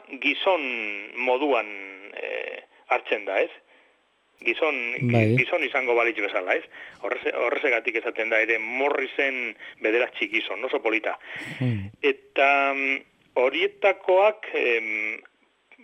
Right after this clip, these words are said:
Speaker 1: horietako guzti, ia guzti hauek, iz-, eh, aipatutako guztiak, agertzen dira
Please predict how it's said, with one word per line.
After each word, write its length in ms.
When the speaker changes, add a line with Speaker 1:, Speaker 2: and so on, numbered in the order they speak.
Speaker 1:
horietako 460
guzti, 360
ia 220
guzti 960
hauek, 400
iz-, 220
eh, 400
aipatutako 580
guztiak, 500
agertzen 480
dira 260